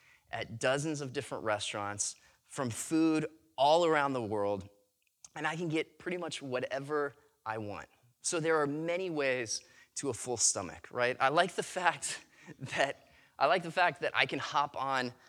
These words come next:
uh, just about any freeway here in Southern California. I can hop on the ninety-one, I can hop on the sixty, I can hop on several other freeways,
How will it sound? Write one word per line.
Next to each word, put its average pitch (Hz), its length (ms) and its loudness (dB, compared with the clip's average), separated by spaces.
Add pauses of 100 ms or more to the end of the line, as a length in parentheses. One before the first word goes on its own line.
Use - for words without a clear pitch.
(180)
uh, 117 160 6
just 135 220 -2
about 156 200 4
any 139 160 -2
freeway 135 360 -4
here 120 160 -8
in 117 60 -8
Southern 117 240 -6
California. 117 460 -2
I 110 40 -4
can - 120 -12
hop 120 160 -10
on 127 100 -4
the 120 60 -10
ninety-one, 117 380 -4
I 104 40 -10
can 101 120 -18
hop 113 180 -10
on 127 100 -4
the 107 60 -6
sixty, 113 540 -4 (320)
I 104 60 -4
can 110 100 -6
hop 127 240 2
on 123 220 0
several 139 400 0
other 127 140 -2
freeways, 117 500 -6